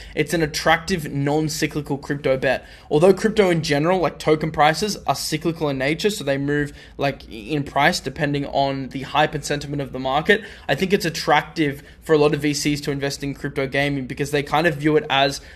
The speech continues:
um, proprietary. Like, if you can make a good game, uh, then it can succeed in its own right. It's not reliant necessarily on the market. Yes, it'll help liquidity come in, but if it's a good game, it's a good game. And I, I feel like that's one of the reasons why it's kind of been able to be relatively resilient in terms of its funding.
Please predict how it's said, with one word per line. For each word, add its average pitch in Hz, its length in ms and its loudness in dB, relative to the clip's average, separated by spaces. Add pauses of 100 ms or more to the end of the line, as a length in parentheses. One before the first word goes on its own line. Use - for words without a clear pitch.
um, 135 260 2
proprietary. 147 720 2
Like, 117 180 -8
if 120 120 -10
you 165 100 -4
can 170 120 2
make 160 200 4
a 165 60 0
good 147 180 -2
game, 151 400 0 (200)
uh, - 60 -8
then 147 180 2
it 147 80 0
can 156 140 -2
succeed 151 420 -2
in 143 120 0
its 139 120 -8
own 139 200 -4
right. 135 200 0
It's 127 160 -8
not 151 200 2
reliant 139 420 0
necessarily 139 560 -4
on 123 140 -2
the 131 60 -4
market. 135 480 -2
Yes, 202 320 4 (260)
it'll 139 200 2
help 165 260 2
liquidity 165 380 -2
come 151 220 -2
in, 202 160 0
but 170 100 0
if 147 120 -6
it's 143 100 -10
a 156 40 -6
good 160 180 0
game, 151 240 2
it's 143 120 -8
a 139 40 -10
good 143 160 -6
game. 156 340 4 (300)
And 143 380 2
I, - 220 0
I 143 40 2
feel 156 140 2
like 151 100 4
that's 151 180 4
one 160 100 0
of 151 40 0
the 143 80 0
reasons 143 320 -2
why 135 240 4
it's 135 240 -4
kind 139 220 -4
of 135 120 -6
been 143 140 -2
able 170 300 4
to 160 80 -8
be 147 100 -2
relatively 139 460 -2
resilient 135 480 -4
in 135 100 -6
terms 143 380 -4
of 131 180 -2
its 135 140 -8
funding. 165 420 2